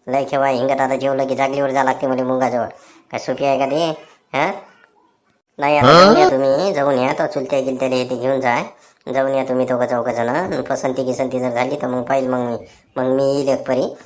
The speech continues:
पण आता जराशाला काही यायला नाही पुरत. इकडे वावरातली मुंग आहे. त्या मुंगाजवळ दिवसभर थांबा लागते, तक थांबा लागते आपलं.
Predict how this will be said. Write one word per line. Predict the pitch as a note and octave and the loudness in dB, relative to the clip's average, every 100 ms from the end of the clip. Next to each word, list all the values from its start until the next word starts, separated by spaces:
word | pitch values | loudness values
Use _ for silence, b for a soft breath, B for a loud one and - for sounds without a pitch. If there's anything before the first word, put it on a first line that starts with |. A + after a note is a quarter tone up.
| B - | B -4
पण | B2 | -2
आता | B2+ B2+ | 0 0
जराशाला | C3+ C3+ C3+ C3 C3+ | 0 0 0 0 0
काही | C3 C3+ | 0 0
यायला | C3+ C3 | 2 2
नाही | B2 | -2
पुरत. | A#2+ A#2+ B2 | -2 -4 -4
इकडे | A#2+ B2 | -4 0
वावरातली | B2+ B2+ B2 B2 | 2 0 -2 -2
मुंग | B2+ B2+ | -2 0
आहे. | A#2 - - B B - | 0 -2 -6 B B -6
त्या | B2+ | -2
मुंगाजवळ | B2+ B2+ C3 B2+ C#3 D3+ | 0 0 0 2 0 0
दिवसभर | C3 A#2+ C3+ B2+ | -2 0 -2 -2
थांबा | B2+ | -2
लागते, | B2+ A#2 C3 | -2 -2 -4
तक | - C3+ - | -4 -4 -2
थांबा | C3 | -2
लागते | B2+ A#2+ B2+ | -2 -2 -4
आपलं. | A#2+ B2 | -2 -2